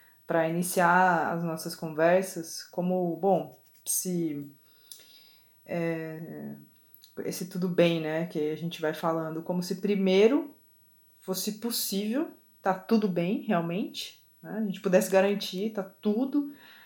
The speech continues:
bem, e segundo, como se as coisas, de certa forma, é quase como se necessariamente elas precisassem estar bem de saída,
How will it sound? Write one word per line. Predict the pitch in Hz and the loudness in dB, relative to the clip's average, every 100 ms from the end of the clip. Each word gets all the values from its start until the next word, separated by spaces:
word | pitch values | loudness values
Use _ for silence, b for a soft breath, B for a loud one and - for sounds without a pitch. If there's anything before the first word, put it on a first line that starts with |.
| B _ | B _
bem, | 170 175 196 269 - B B B B | -2 0 0 -2 -6 B B B B
e | 214 | 0
segundo, | 269 254 214 254 285 294 | 4 4 4 2 2 2
como | 302 285 | 2 2
se | 285 294 277 | 0 2 2
as | 277 | 2
coisas, | - 247 247 262 254 | 0 0 0 -2 -8
de | 226 | -6
certa | 262 254 262 | -4 0 -2
forma, | - - 240 240 269 277 269 269 254 - | -4 0 0 2 0 0 2 2 0 0
é | 240 | 0
quase | 269 254 269 | 0 0 0
como | 269 254 | 0 0
se | - 254 240 226 202 170 165 - _ _ _ _ _ _ _ _ _ _ _ | 0 -2 0 2 2 0 -6 -16 _ _ _ _ _ _ _ _ _ _ _
necessariamente | 185 202 240 254 240 214 180 175 165 185 233 226 - - - | 2 4 4 4 2 4 6 4 2 0 0 0 -4 -4 -2
elas | 185 190 | 0 -2
precisassem | - 208 214 202 185 190 220 214 | -4 -4 -2 -2 4 6 4 0
estar | 196 - 190 | -4 0 2
bem | 190 208 | 2 2
de | 214 | 2
saída, | 208 240 220 208 202 170 170 | 2 2 4 2 0 -4 -4